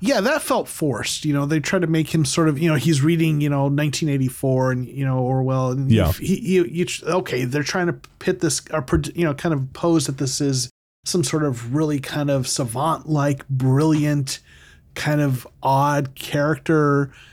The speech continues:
Speaker 1: and nothing about his character actually reinforces that or builds on that. It, it, like, um, I think as a MacGuffin, I think is the, the perfect way to describe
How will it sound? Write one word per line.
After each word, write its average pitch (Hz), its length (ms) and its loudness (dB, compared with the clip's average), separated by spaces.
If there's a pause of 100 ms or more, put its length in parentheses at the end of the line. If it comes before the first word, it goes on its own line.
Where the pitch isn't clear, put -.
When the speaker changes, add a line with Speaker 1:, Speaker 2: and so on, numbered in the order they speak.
(280)
Speaker 1:
and 151 460 0 (320)
nothing 160 580 2
about 147 300 0
his 139 160 2
character 139 400 -2
actually 131 680 -2
reinforces 135 920 0
that 117 340 0
or 135 160 2
builds 117 420 -4
on 110 140 -8
that. - 140 -16
It, 123 240 -8 (180)
it, 135 280 -6
like, 151 240 -2
um, 160 120 -2
I 165 140 -2
think 160 240 -2 (300)
as 165 200 -2
a 175 40 4
MacGuffin, 156 540 2
I 139 80 0
think 135 200 -2
is 135 180 -2
the, 135 200 -2 (200)
the 143 80 0
perfect 135 420 -4
way 131 140 4
to 127 80 2
describe 120 720 0